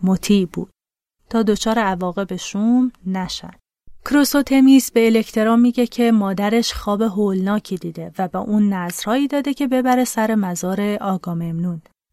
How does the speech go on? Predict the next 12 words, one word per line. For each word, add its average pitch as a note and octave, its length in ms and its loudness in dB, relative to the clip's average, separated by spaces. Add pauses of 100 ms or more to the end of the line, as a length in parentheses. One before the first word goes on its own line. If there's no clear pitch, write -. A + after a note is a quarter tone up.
در A#3+ 180 0
حالی C4+ 260 0
که C#4+ 160 -2
در C4+ 240 4
نیازآوران G#3 880 2
آیسخولوس C4+ 880 0
نیازها G3 580 -2
رو A#3+ 280 2
الکترا G#3 600 -2
سر F#3 320 -6
مزار F3 460 -8
میبره. E3+ 500 -12